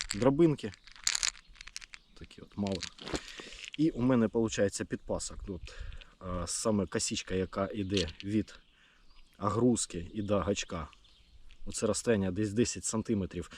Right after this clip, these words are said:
нуль сімнадцята, а основна ліска нуль друга. А до цього у мене взагалі нуль друга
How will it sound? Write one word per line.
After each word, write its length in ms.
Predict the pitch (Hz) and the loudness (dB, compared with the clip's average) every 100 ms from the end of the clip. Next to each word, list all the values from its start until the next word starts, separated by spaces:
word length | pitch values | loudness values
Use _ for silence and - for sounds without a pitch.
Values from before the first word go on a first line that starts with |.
| - - | -18 -4
нуль 100 | 117 | 0
сімнадцята, 680 | 107 - 131 156 - - - - _ - - | 2 2 6 6 4 -6 -14 -20 _ -20 -4
а 100 | 101 | -2
основна 440 | 113 117 117 135 | 0 2 4 6
ліска 320 | 113 101 - 101 | 6 2 0 2
нуль 180 | 101 | 2
друга. 360 | 90 87 76 - _ _ _ - - - | 0 -4 -8 -12 _ _ _ -20 -16 -8
А 180 | 95 | -4
до 120 | 98 107 | -2 0
цього 260 | 143 113 | 2 4
у 60 | 104 | 4
мене 380 | 104 98 92 85 - - | 2 2 -2 -4 -12 -10
взагалі 380 | 98 104 117 110 | -4 0 2 2
нуль 160 | 98 | 2
друга 320 | 92 101 78 | 0 -2 -4